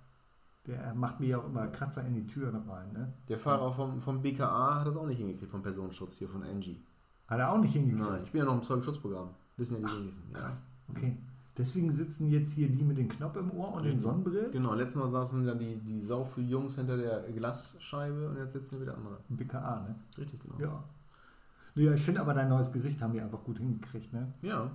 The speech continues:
Speaker 1: Ich finde, es ist ein bisschen wie das alte, nur halt in besser.
Speaker 2: Nur in besser.
Speaker 1: Ja.
Speaker 2: Ich, ich hätt-,
Speaker 1: Das ist ein guter Kompromiss.
Speaker 2: ich hätte noch einen, äh, bist du noch, hast, hast du noch Bock auf einen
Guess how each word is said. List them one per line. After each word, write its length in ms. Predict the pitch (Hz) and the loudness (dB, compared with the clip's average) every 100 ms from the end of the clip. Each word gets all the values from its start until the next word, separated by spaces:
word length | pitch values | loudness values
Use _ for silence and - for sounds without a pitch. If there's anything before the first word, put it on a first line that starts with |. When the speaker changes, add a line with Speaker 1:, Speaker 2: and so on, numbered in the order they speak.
| - | -8
Speaker 1:
Ich 60 | - | -14
finde, 260 | - 147 147 | -2 0 2
es 200 | 147 - | 0 -4
ist 140 | 123 | -2
ein 40 | 131 | 2
bisschen 340 | 170 196 139 | 2 4 2
wie 80 | 147 | 2
das 180 | 143 123 | 0 -2
alte, 320 | 135 151 156 | 0 2 4
nur 280 | 147 147 127 | 6 6 6
halt 180 | 131 - | 2 0
in 140 | 120 | 0
besser. 440 | 143 - - - - - - | 2 2 0 -4 -10 -18 -4
Speaker 2:
Nur 180 | 131 139 | 0 2
in 80 | 131 | 2
besser. 260 | 151 107 107 - | 0 -2 -6 -6
Speaker 1:
Ja. 220 | 139 120 - - - - - - | 0 0 -2 -14 -20 -20 -20 -14
Speaker 2:
Ich, 180 | 123 - - - | -12 -12 -18 -8
ich 140 | 131 | 0
hätt-, 100 | 202 | 0
Speaker 1:
Das 60 | - | 4
ist 60 | 131 | 4
ein 280 | 131 147 | 4 2
guter 180 | - 180 | 0 0
Kompromiss. 520 | - 160 160 139 110 | 0 -2 0 2 0
Speaker 2:
ich 80 | 120 | 0
hätte 120 | 196 | 2
noch 120 | 175 165 | 2 2
einen, 180 | 151 | 4
äh, 300 | 147 143 131 117 117 92 - - | 6 4 4 0 -6 -10 -12 -12
bist 160 | 165 175 | -6 0
du 40 | |
noch, 240 | 170 156 - - | 0 -2 -8 -8
hast, 220 | 165 165 | -8 -6
hast 160 | 170 156 | -6 -2
du 40 | |
noch 120 | 156 151 | 0 2
Bock 160 | 151 | 2
auf 140 | 143 147 | 0 0
einen 180 | 127 | 0